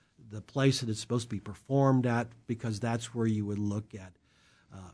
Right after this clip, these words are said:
you can still, uh, bring the action,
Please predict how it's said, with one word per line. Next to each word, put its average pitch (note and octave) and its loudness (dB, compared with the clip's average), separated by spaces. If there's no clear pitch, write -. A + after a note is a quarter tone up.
you C#3 8
can C3 2
still, C#3+ 6
uh, G2 -14
bring F3 8
the A#2+ 6
action, B2+ 0